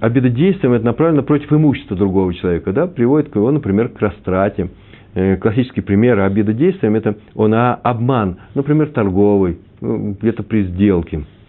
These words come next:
в торговле. И так объяснили мудрецы в Гемаре. Мы сейчас еще будем с этим местом Гемары, Гемара — это Талмуд, э, бу-, будем еще,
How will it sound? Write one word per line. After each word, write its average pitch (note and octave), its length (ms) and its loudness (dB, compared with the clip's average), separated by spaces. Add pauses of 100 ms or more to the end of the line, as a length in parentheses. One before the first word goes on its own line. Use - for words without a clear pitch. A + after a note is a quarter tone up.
(540)
в - 100 -20
торговле. G2 540 0 (560)
И A#2+ 80 0
так G#3+ 220 0
объяснили D3+ 320 0
мудрецы C3+ 420 2
в B2+ 60 -2
Гемаре. G2+ 420 2
Мы G#2+ 100 -4
сейчас A#2+ 200 -2
еще - 160 -4
будем G2 260 0
с - 160 -14
этим F#2+ 180 -4
местом F#2 240 -4
Гемары, F#2+ 460 -2 (260)
Гемара — E2+ 360 -4
это E2 160 -6
Талмуд, C3+ 360 0 (440)
э, G2 180 2
бу-, F#2+ 200 -2
будем G2+ 320 0
еще, F#2 300 0